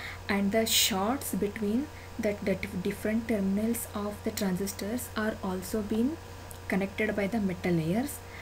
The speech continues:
and the gates are taken and they are shorted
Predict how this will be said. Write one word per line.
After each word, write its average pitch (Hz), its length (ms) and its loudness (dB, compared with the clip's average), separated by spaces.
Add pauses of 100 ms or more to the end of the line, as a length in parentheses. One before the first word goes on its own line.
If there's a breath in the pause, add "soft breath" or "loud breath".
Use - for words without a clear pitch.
(200 loud breath)
and 202 160 2
the 214 100 4
gates 202 480 0
are 254 260 4 (280)
taken 214 560 2 (180)
and 208 180 0
they 202 120 2
are 196 40 2
shorted 196 600 0